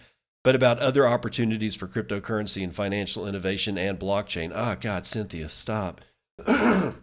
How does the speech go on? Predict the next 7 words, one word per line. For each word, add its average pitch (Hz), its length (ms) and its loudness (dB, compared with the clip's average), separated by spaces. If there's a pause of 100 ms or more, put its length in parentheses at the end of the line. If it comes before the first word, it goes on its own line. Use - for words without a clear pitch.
Lummis 131 600 6
stated 123 460 2
the 110 100 -2
caucus 123 440 2
will 104 120 -6
first 120 320 -2
work 110 520 -2